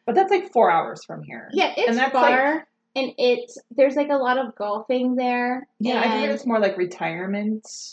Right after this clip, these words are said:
Speaker 2: Yeah,
Speaker 1: status.
Speaker 2: if you're, like, over the age of sixty, hit up Saint George. They have really good shopping.
Speaker 1: Right,
Speaker 2: Um,
Speaker 1: which
Speaker 2: and
Speaker 1: would make sense.
Speaker 2: and all of their, like,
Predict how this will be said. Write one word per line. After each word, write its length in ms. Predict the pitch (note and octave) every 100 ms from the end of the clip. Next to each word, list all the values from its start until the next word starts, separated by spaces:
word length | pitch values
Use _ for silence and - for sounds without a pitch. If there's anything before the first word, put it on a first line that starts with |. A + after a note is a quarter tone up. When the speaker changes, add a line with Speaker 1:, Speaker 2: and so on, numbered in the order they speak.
| - A3
Speaker 2:
Yeah, 380 | A3 B3 G#3
Speaker 1:
status. 380 | G3 - A3 A3
Speaker 2:
if 40 | A#3
you're, 340 | B3 B3 C#4
like, 240 | C#4+ B3 A#3+
over 280 | - A3 A3+
the 200 | A#3 A3+ G#3+
age 100 | A3
of 140 | G3 G3
sixty, 840 | - G3+ G3 _ A3+ A#3+ C#4+ - _ _
hit 160 | G#3 -
up 220 | - - -
Saint 220 | C#3+ D#3
George. 380 | - - - - _
They 80 | C4+
have 100 | C#4
really 200 | E4+ E4
good 140 | D4+
shopping. 640 | - G#3 G#3 A3+ A#3 D4+ - _
Speaker 1:
Right, 460 | G3+ F#3+ D#3+ A#3 -
Speaker 2:
Um, 300 | - B3 A#3+
Speaker 1:
which 100 | A3+
Speaker 2:
and 100 | B3 A#3
Speaker 1:
would 20 |
make 160 | G3+
sense. 360 | - E3+ D#3+ G#3+ -
Speaker 2:
and 140 | B3 C4 -
all 280 | C4 C4+
of 180 | D4 D4
their, 720 | C4 C4 B3 B3 A#3+ A#3+ - -
like, 140 | G3